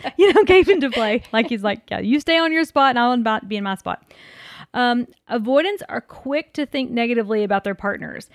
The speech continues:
They see them as needy and overly dependent, a major element in their view of relationships, that, but they ignore their own needs and fears about relationships. So, like, it's, they aren't able to see it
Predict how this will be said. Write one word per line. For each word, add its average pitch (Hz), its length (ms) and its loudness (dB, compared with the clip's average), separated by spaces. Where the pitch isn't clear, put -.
They 214 100 -2
see 240 160 -2
them 214 160 -2
as 190 160 -2
needy 233 420 0
and 220 120 -4
overly 220 340 -2
dependent, 196 680 -8
a 226 80 -2
major 226 500 -2
element 220 520 -4
in 220 100 -6
their 214 160 -2
view 208 220 -6
of 190 80 -6
relationships, 196 760 -6
that, 208 280 -6
but 214 140 -2
they 214 100 0
ignore 220 360 0
their 233 140 -2
own 220 200 -2
needs 208 280 -4
and 208 140 -8
fears 196 280 -6
about 180 180 -4
relationships. - 680 -10
So, - 120 -6
like, 220 160 0
it's, - 140 -8
they 214 180 -8
aren't 226 280 -8
able 208 240 -6
to 202 80 -6
see 208 240 -6
it - 120 -10